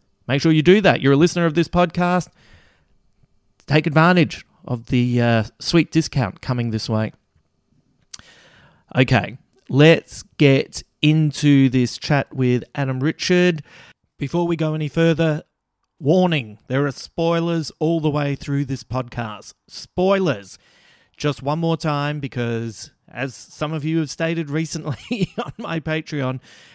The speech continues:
it's really easy to lose focus and miss important parts of a chat. So,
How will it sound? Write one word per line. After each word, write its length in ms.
it's 240
really 320
easy 420
to 460
lose 280
focus 680
and 300
miss 180
important 560
parts 460
of 100
a 60
chat. 400
So, 640